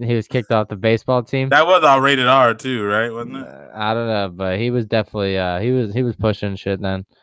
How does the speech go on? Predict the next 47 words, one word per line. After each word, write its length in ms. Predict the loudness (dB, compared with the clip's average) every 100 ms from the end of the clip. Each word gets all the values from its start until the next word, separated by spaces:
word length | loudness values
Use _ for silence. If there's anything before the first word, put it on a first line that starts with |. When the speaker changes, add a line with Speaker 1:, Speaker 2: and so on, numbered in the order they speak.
| _ _ _ _
Speaker 1:
Nah, 320 | 0 2 4 4
but 180 | 4
it 60 | 4
was 100 | 2
a 40 | 2
cool 200 | 2 4
movie, 280 | 2 -2
man. 300 | -2 -4 -4
And 160 | -6 -8
I 100 | -6
will 180 | -4 -4
say, 280 | -4 -4 -4
if 80 | -6
you're, 140 | -8
you 100 | -8
know, 100 | -8
you're, 260 | -6 -6 -8
you 380 | -12 -6 -6
can 160 | -4 -4
be 140 | -2
entertained 760 | 0 0 -2 -4 -2 -4 -6 -10 -10
without 340 | -4 0 0
a 60 | 0
movie 340 | -2 0 -2
being 300 | 0 0 0
like, 460 | 0 0 0 -6 _ _ _ _ _ _ _ _ 0
a 60 |
movie 220 | 4 6 6
doesn't 220 | 4 0
have 180 | -4 -6
to 80 |
captivate 720 | -4 0 0 -2 -2 0 0 -6 _
you 260 | -2 0 0
without 440 | -2 -2 0 0
it 160 | 0 -2
being 480 | -2 -4 -6 -12 -18 -8
just, 220 | -8 -6
like, 120 | -8 -6
entertaining 760 | -6 -8 -10 -10 -10 -12 -16 _ _ _ _ _ _ _ _
movie. 340 | 2 2 0
You 100 | -4
know 80 | -4
what 60 | -4
I'm 80 | -4
saying? 300 | -6 -6 -6
Like, 200 | -10 -12 _ _ _ _ _ _
so, 220 | _ -10